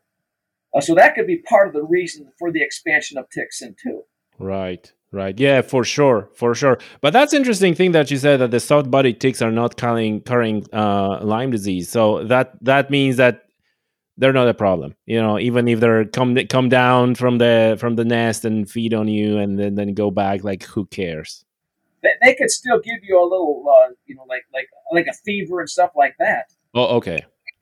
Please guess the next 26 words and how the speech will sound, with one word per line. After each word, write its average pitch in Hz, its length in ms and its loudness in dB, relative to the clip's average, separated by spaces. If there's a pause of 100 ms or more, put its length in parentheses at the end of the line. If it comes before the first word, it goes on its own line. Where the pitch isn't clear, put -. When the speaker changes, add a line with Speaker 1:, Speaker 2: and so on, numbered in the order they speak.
(100)
Speaker 1:
They, - 160 2
they, - 240 6
they, 208 160 -4
yeah, 180 140 2
a-, - 360 -6
almost 226 260 -2
any 220 220 -4
tick 208 180 -4
can 151 120 -10
give - 220 -6
you 302 240 -8
something. 214 580 -2 (260)
Not 226 280 4
all 185 220 6
of 170 60 -12
them 147 80 -10
have 156 220 -2
Lyme, 143 320 -8
of 127 60 -18
course, - 340 -10
you 147 80 -14
know, 123 80 -10
like 117 180 -8
I 120 60 -8
was 120 140 -14
saying, 139 240 -6